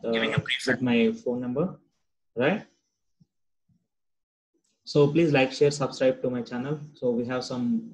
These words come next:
Speaker 1: lots of interesting stuff getting uploaded to YouTube, uh, around performance testing and engineering,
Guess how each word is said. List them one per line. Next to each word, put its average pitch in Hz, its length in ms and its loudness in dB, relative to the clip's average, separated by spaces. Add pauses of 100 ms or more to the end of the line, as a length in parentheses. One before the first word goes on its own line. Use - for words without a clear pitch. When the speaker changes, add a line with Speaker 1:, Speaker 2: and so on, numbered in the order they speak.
Speaker 1:
lots 127 300 -2
of 131 160 -2
interesting 123 480 -4
stuff 123 260 -4 (160)
getting 117 220 -2
uploaded 117 480 0
to 117 80 -4
YouTube, 139 440 -2 (220)
uh, 113 260 -6
around 120 280 0
performance 117 480 -2
testing 117 320 -4
and 113 100 0
engineering, 110 500 -4